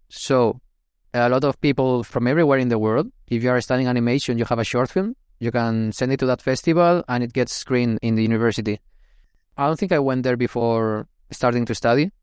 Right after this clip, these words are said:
but, you know, also seeing that there's this animation movement, which students are just, like, sharing what they do, the short films and stuff, it's also, like, a really great environment, I think. It pushes you further to,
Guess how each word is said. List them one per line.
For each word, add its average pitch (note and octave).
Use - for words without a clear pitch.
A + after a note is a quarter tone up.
but, A2+
you B2
know, A#2+
also D3
seeing D3+
that B2
there's B2+
this C3
animation B2+
movement, A#2
which A2+
students B2+
are A#2+
just, A#2+
like, A2+
sharing B2
what A#2+
they A#2+
do, A#2+
the A2+
short B2
films A#2+
and A#2
stuff, A#2
it's B2
also, B2+
like, C3
a B2
really A#2+
great A#2
environment, A2
I G#2
think. G#2+
It -
pushes C3+
you A#2+
further G#2+
to, G#2+